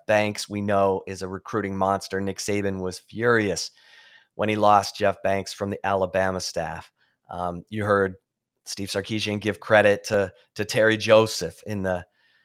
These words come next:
in the work that he put in to, to flip,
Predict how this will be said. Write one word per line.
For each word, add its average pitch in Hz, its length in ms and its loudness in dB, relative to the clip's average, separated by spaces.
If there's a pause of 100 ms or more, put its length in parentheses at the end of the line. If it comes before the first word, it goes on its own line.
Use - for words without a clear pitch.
(280)
in 95 160 -6
the 90 120 -4 (100)
work 101 300 2
that 101 100 -8
he 104 100 -6
put 104 240 -2
in 98 300 0
to, 92 320 -4 (100)
to 87 120 -14
flip, - 460 0